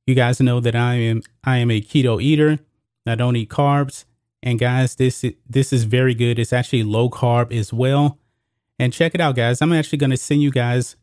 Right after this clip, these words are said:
a link here to where you can also get a thirty day or a ninety day supply of Javy Coffee. You can actually join, uh, Ja-, Javy Coffee here.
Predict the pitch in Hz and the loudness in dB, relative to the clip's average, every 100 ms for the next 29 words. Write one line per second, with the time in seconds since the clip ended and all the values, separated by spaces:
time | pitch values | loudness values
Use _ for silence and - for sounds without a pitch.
0 | - 113 113 156 160 131 104 - _ _ | -6 -2 0 0 0 -2 -4 -6 _ _
1 | _ _ _ - 135 131 143 165 131 147 | _ _ _ -4 0 2 0 0 0 0
2 | - - 120 104 104 _ _ _ _ 127 | 0 -2 -2 -2 -6 _ _ _ _ 0
3 | 120 - _ _ _ _ - 113 107 135 | 0 -2 _ _ _ _ -4 -2 0 2
4 | 135 147 139 131 139 139 _ _ - 156 | 2 2 2 0 -2 -6 _ _ -2 0
5 | - 151 151 135 165 156 127 120 - 107 | 0 0 2 2 2 2 2 0 -2 -6
6 | - 113 104 117 135 _ _ - 143 135 | -2 -2 0 -2 -4 _ _ -4 -2 0
7 | 139 156 135 - 110 95 78 - _ _ | 0 0 -2 -2 -2 -2 -8 -16 _ _
8 | _ _ _ _ _ _ _ - 143 143 | _ _ _ _ _ _ _ -2 0 2
9 | 143 - 139 120 131 139 139 135 131 123 | 2 0 -2 0 0 2 2 0 -2 -2
10 | 120 127 - 117 127 131 - 127 127 120 | 0 -2 -2 -2 -2 -2 -2 -2 0 -4
11 | 107 151 160 | -2 0 0